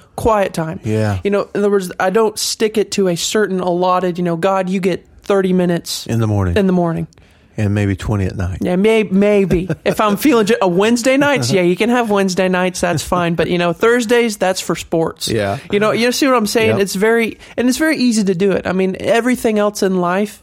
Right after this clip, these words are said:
Speaker 1: typically
Speaker 2: Mm-hmm.
Speaker 1: is compartmentalized.
Speaker 2: And it's just a, it's just a simple thing of just inviting God into it.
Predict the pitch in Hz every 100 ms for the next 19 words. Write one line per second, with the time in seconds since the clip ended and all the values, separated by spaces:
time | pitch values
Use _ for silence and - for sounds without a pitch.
0 | - - 311 247 120 220 208 196 - 202
1 | - 190 185 175 170 - - - - -
2 | 139 131 180 170 151 - 143 139 123 180
3 | 180 180 156 - 131 123 131 - 117 117
4 | 101 110 - 110 107 110 110 117 117 110
5 | 107 104 - 110 101 110 87 -